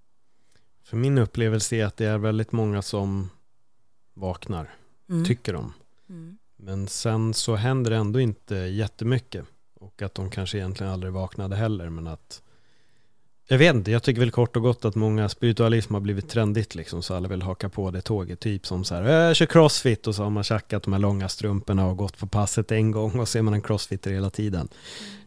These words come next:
Speaker 1: Eh, jag hade en sån grej när jag jobbade som P T, så var en kille som sa att han, han fri-, friidrottare.
Speaker 2: Mm.
Speaker 1: Så jag började ju då träna honom på ett sätt som var ganska tungt, för jag tänkte, "Det här kan ju han." Så han ville komma tillbaka lite, så det var ju ändå så här erfarenhet av, av, av friidrott och sånt.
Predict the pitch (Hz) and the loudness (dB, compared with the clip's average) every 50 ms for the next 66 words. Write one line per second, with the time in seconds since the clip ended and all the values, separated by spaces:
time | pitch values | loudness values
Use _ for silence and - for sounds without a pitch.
0 | - - - - 90 - - 92 95 107 110 104 107 104 98 110 107 104 107 107 | -20 -18 -14 -12 -10 -8 -6 -2 0 0 2 2 2 2 2 2 2 2 2 2
1 | 107 107 107 107 107 104 101 101 104 101 - 117 110 104 101 - - 120 113 104 | 2 2 2 2 2 0 0 0 0 -2 0 0 0 0 -2 0 0 0 0 0
2 | - 104 101 101 98 - 98 92 90 - 92 90 - - 90 87 87 85 - - | 0 -2 -4 -4 -4 -4 -6 -6 -4 -4 -4 -4 -4 -4 -2 -2 -2 -4 -4 -4
3 | 92 92 92 90 90 90 90 90 87 87 82 85 92 98 95 - - 127 113 101 | -4 -2 -2 -2 -2 -2 -4 -4 -4 -6 -6 -4 -4 -4 -4 0 0 0 0 0
4 | 101 101 - - 101 - - 127 113 104 117 131 123 - - 92 69 65 - - | -2 -4 -6 -8 -8 -2 0 0 2 2 0 -2 -2 -2 -4 -6 -4 -6 -8 -14
5 | - - - 170 156 165 175 - - - - - - - - - - - - - | -20 -20 -20 -18 -18 -18 -18 -20 -20 -20 -20 -20 -20 -20 -20 -20 -20 -20 -20 -20
6 | - - - - - 107 98 107 120 127 139 139 127 117 107 - - 127 120 110 | -20 -12 -6 -4 -4 -2 0 2 4 6 8 8 8 6 4 2 2 2 4 4
7 | 107 117 135 151 143 120 107 95 92 - 107 - - - 98 85 - - - 104 | 4 6 6 6 6 6 4 2 0 -2 -4 -6 -4 -4 -4 -4 -4 -4 -4 -2
8 | 95 90 98 92 92 - 92 - - - 170 143 143 160 - - - - 90 - | -2 -2 -2 -4 -4 -6 -8 -6 4 4 4 4 4 0 -8 -8 -6 -6 -4 -2
9 | - 98 90 87 - 92 92 98 98 - - 135 131 131 123 101 80 - - - | -2 -4 -4 -4 -4 -4 -4 -4 -4 -2 2 2 4 4 4 2 -2 -4 -8 -12
10 | - - - - - - - - - - 110 110 120 120 120 - - 127 127 123 | -12 -16 -20 -20 -20 -20 -20 -20 -8 -4 0 2 4 2 4 4 4 4 4 4
11 | - 120 120 139 147 143 127 - - 110 101 95 90 - - 101 101 98 98 95 | 4 6 8 10 10 10 8 6 2 0 2 0 -2 -2 -4 -2 0 0 2 0
12 | 95 92 - 95 90 98 101 98 92 - 98 95 92 101 101 95 - - 98 90 | 0 -2 -4 -4 -4 -4 -4 -4 -4 -4 -4 -2 -2 -2 -2 -2 -2 -2 -4 -4
13 | 82 - - 92 87 87 - - - 101 101 - - - 113 104 98 92 98 101 | -4 -4 -6 -6 -6 -8 -12 -10 -8 -8 -8 -6 -4 -2 -2 -2 -2 -2 -4 -4
14 | 95 - - 104 95 101 92 90 - - | -4 -4 -6 -4 -4 -2 -4 -4 -6 -10